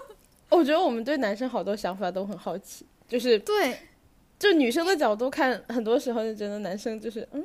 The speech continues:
Speaker 2: 迷惑行为，<laughs> 为什么要这样？
Speaker 1: 但是后来我有点懂，因为我，还有一个就是我，也是我这周发生的，就我们之前一直在吐槽的男生迷惑行为就是空气投篮儿。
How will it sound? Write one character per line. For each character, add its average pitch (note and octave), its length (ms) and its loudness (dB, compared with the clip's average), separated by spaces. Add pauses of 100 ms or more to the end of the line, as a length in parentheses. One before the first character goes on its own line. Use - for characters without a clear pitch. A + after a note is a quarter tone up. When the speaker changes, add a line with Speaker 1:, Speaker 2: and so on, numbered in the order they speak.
(140)
Speaker 2:
迷 G#3 180 -10
惑 C#4 220 -2
行 A3+ 240 -10
为， A#3+ 120 -4
<laughs> F#4 440 0
为 A4 140 6
什 D4 120 2
么 B3 140 2
要 B3 140 -4
这 C4 100 -8
样？ B3+ 160 2 (840)
Speaker 1:
但 A4+ 160 0
是 A4 80 -2
后 A4 200 -2
来 C#4+ 160 4
我 D4+ 100 2
有 C#4 60 4
点 D4+ 260 0
懂， G3+ 220 -2
因 C#4+ 120 -8
为 F4 100 -8
我， - 80 -8 (480)
还 - 200 -2
有 C#4 180 6
一 A3+ 60 -4
个 G#3+ 100 -8
就 B3 100 -8
是 B3+ 80 -8
我， G3+ 160 -10
也 G#3+ 120 -6
是 D4 120 -6
我 B3+ 100 -6
这 A#3 160 -8
周 A3+ 160 -10
发 A#3 220 -4
生 A#3 220 -8
的， G3+ 100 -12
就 A#3 160 -10
我 G#3+ 200 -10
们 A#3 180 -8
之 D4+ 120 -6
前 B3 200 -8
一 B3+ 80 -4
直 A#3 80 -6
在 A#3+ 160 -4
吐 A3 160 -12
槽 A3 160 -8
的 A#3 80 -4
男 G#3+ 180 -6
生 B3+ 160 -6
迷 B3 140 -8
惑 C4+ 180 4
行 D4 220 2
为 C#4 180 2
就 D4+ 80 0
是 C#4+ 200 -2
空 B3 260 -4
气 A3+ 240 -8
投 G#3+ 320 -4
篮 G3 100 -6
儿。 A#3+ 200 2